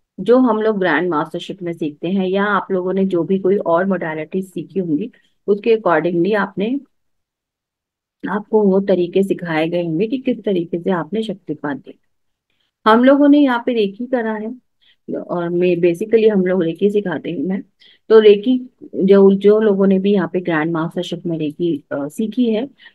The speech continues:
तो वो उसके तरीके से attainments दे सकते हैं। लेकिन अगर आपने रेकी को नहीं भी किया है,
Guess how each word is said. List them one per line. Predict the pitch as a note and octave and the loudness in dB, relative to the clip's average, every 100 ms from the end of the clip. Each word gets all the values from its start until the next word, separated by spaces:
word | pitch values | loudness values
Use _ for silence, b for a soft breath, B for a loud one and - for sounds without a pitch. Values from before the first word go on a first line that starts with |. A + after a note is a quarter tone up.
| - | 0
तो | G3+ | 4
वो | G#3 | 6
उसके | G3 G3 A#3+ B3+ A3 | 6 2 -2 0 0
तरीके | E3+ D#3+ D#3+ D#3+ | 0 0 -6 -4
से | G#3 A3 - | -4 -4 -6
attainments | F3 E3 E3 G3+ B3 - _ | -4 -4 -2 -2 -4 -10 _
दे | D3 D3 D3+ | -2 -2 -4
सकते | - - C#3 D3+ | -10 -18 -16 -16
हैं। | - _ _ _ - | -20 _ _ _ 2
लेकिन | A#3 A#3 D#4+ | 4 4 4
अगर | D4+ D4 | 6 6
आपने | C#4+ C#4 C#4 | 4 4 2
रेकी | A#3 G#3+ A#3 | 2 0 -4
को | A3+ A3+ | -2 0
नहीं | F#3+ F#3 G#3+ | 0 0 0
भी | G#3+ | -2
किया | G3 F3+ E3 | -4 -4 -2
है, | D#3+ D#3 D#3 | -4 -8 -8